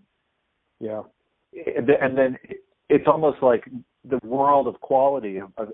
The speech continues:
Speaker 2: having some scale of quality or some perception of quality isn't, it's not really happening. And I, I, I'm not just speaking really for Hawaii Life. I mean, I, I see this really across the board. I mean, I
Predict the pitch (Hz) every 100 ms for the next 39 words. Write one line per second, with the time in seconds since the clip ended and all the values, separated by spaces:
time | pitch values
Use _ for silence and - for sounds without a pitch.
0 | - - 127 127 120 98 90 _ _ _
1 | _ 120 117 95 - 123 127 107 87 -
2 | 127 123 - 92 90 - 110 104 - 110
3 | - 90 - 123 123 104 95 - _ _
4 | _ 143 131 147 - _ _ _ _ _
5 | _ 120 139 139 120 123 110 - 110 170
6 | 190 202 _ _ _ _ _ - 135 127
7 | - _ _ _ _ _ _ _ _ _
8 | 143 156 170 202 233 156 - 110 - 117
9 | 110 101 104 _ _ _ - 123 120 101
10 | 117 104 101 95 _ _ _ _ - 123
11 | 110 101 156 113 - 120 147 170 180 165
12 | 196 139 117 - _ _ _ _ _ _
13 | _ _ - 143 131 107 131 120 117 147
14 | 165 113 110